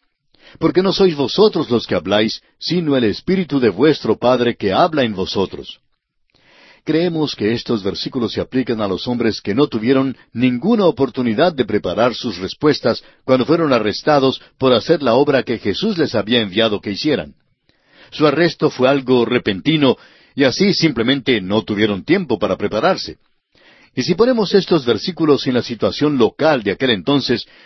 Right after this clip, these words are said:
no tendremos ningún problema comprendiéndolos. Hablando en cuanto a la preparación,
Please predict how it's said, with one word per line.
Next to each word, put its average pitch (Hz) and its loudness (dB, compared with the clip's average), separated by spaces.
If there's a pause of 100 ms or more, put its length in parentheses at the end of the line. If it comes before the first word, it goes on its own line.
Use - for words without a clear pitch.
(160)
no 165 0
tendremos 131 0
ningún 131 0
problema 139 0
comprendiéndolos. 101 -6 (1300)
Hablando 196 2
en 147 -2
cuanto 139 2
a 123 4
la 113 2
preparación, 98 -2